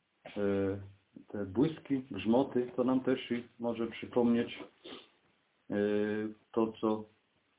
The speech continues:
mm, działo się przy okazji nadania dziesięciu przykazań. Również góra dymiła, było trzęsienie ziemi, e, i to napawało lękiem. A więc obecność Boża została też i w ten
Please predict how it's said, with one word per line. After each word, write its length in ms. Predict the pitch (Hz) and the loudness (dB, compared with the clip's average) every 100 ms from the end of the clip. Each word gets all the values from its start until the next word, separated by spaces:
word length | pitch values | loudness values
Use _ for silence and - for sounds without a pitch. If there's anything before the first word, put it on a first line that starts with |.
| _ - | _ -8
mm, 680 | 104 101 104 101 101 101 98 | -4 -2 0 0 2 2 4
działo 340 | 113 110 107 | 4 4 2
się 320 | - 113 107 - | 0 2 2 -2
przy 180 | - | -2
okazji 420 | 113 110 110 101 107 | 0 4 2 4 0
nadania 520 | 104 113 107 104 101 - | 2 2 2 -2 -8 -12
dziesięciu 520 | 101 - 107 - 104 101 | -8 -4 -4 -4 -10 -12
przykazań. 640 | - - - 123 131 127 117 - _ _ _ _ 113 | -12 -12 -2 2 2 2 0 -8 _ _ _ _ 0
Również 600 | 127 123 117 104 - - | 2 2 0 -2 -10 -8
góra 420 | 101 117 110 98 95 - - | -2 2 4 4 0 -6 0
dymiła, 580 | 110 110 135 123 120 120 - _ | 4 6 6 6 4 0 -12 _
było 180 | 107 107 | -10 -10
trzęsienie 540 | - 104 - 110 107 | -6 -6 -4 -2 4
ziemi, 340 | 95 135 127 120 - _ _ _ _ _ _ _ - _ _ | 10 10 10 4 -6 _ _ _ _ _ _ _ -20 _ _
e, 320 | 107 104 107 110 - - | -2 0 2 -2 -4 -2
i 260 | 117 117 110 | 0 0 4
to 200 | 123 127 | 8 8
napawało 680 | 120 - 101 120 113 110 110 - | 6 4 6 8 8 4 -2 -4
lękiem. 480 | 107 117 - 98 90 - _ _ _ - | 0 0 0 -2 -2 -8 _ _ _ -6
A 80 | |
więc 220 | 104 110 110 - | -2 -2 -2 -6
obecność 520 | 104 127 139 - 107 | 0 2 2 0 -2
Boża 340 | 95 127 139 120 | 2 4 4 2
została 460 | 107 - 123 123 | -2 2 4 4
też 260 | 120 113 - | 2 -6 -10
i 40 | |
w 80 | 110 | -2
ten 200 | 143 139 | 2 4